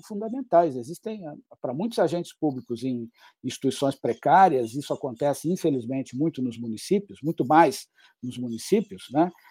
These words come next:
há, é, servidores que não têm mínimas condições de trabalho, não têm, é, condições normativas, não têm equipamentos, não têm instalações, né,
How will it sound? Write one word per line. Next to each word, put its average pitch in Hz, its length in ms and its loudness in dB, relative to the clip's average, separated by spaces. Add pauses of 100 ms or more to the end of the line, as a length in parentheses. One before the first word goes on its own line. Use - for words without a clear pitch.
(140)
há, 190 400 10
é, 165 240 4
servidores 165 540 2
que 220 100 -6
não 240 160 -2
têm 240 320 -2
mínimas 208 560 2
condições 139 420 -4
de 156 60 -8
trabalho, 175 540 4
não 185 180 0
têm, 185 400 2 (300)
é, 143 160 4
condições 208 560 0
normativas, 196 1080 0
não 143 160 -2
têm 170 400 0 (260)
equipamentos, 180 760 4
não 135 180 -4
têm 156 180 -2
instalações, 165 1080 2
né, 160 240 -2